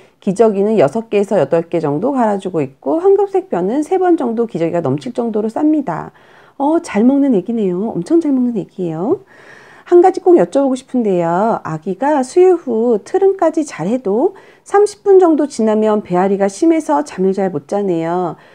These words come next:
거의 매번 밤잠이 들면 좀 나은 것 같기도 하고 전혀 못 자는 날도 있어요.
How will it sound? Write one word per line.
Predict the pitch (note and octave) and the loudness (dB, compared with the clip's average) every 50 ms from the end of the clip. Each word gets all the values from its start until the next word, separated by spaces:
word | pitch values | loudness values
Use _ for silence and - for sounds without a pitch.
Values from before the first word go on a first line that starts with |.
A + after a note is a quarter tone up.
| - _ _ | -20 _ _
거의 | - - G3+ G#3+ A#3+ A#3+ | -2 2 2 4 4 4
매번 | F#3+ F3+ E3+ F3 F3+ A3+ A#3 A#3+ B3 B3+ | 4 4 4 4 4 2 2 2 2 0
밤잠이 | B3 - F3+ F3+ F3+ - B3+ A#3+ A#3+ A#3 A#3 A3+ | 0 -2 -2 -2 0 0 -2 0 0 -2 -4 -4
들면 | - F#3+ F#3 F#3+ G3 G3+ G3+ G3+ G3+ | -2 -2 0 0 2 0 0 -2 -2
좀 | - G3+ G3+ G3 G3 F#3+ | -2 0 0 0 0 -2
나은 | F#3+ D3+ C#3+ F3+ A3+ A#3+ | 0 0 0 0 0 0
것 | A#3 A3+ | 0 -2
같기도 | G#3+ F#3+ D#3 _ _ - G3 F#3+ G3+ G#3+ | -2 -4 -10 _ _ -12 -8 -6 -6 -4
하고 | A#3 C4+ C4 C4+ - D#4+ E4+ F4+ F#4+ G4+ G#4+ A4 _ _ _ _ _ _ _ _ - | -4 -6 -8 -6 -4 0 2 2 4 2 2 0 _ _ _ _ _ _ _ _ -12
전혀 | - - G3+ G#3 A3+ B3 C#4 D4+ F4+ G4+ | -4 0 2 2 2 2 4 4 4 4
못 | E4 - - D#3+ F3+ E3+ | 2 0 0 -4 -4 -2
자는 | - B3 B3 B3 A#3+ A#3 | -2 -2 0 0 0 0
날도 | G#3 F#3+ F#3+ F#3+ F#3+ B3 C4+ D4 D#4+ E4+ - - | 0 0 0 -2 -2 -2 -2 0 0 0 -2 -4
있어요. | - - - - D3+ C#3 C#3+ D3 D#3+ E3+ E3 C#3+ - | -10 -14 -8 -6 -6 -4 -2 -2 -2 -2 -2 -4 -6